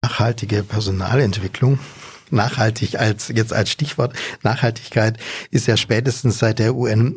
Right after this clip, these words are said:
Millennium Declaration im Jahr zweitausend, äh, weltweit ein Thema.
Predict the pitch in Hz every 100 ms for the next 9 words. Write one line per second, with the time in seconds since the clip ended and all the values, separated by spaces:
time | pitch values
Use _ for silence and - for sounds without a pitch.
0 | 359 117 107 107 135 123 101 107 - 110
1 | 95 101 - 107 101 98 95 104 - 104
2 | 110 110 107 92 _ - - 98 101 104
3 | 110 98 101 101 - 110 123 151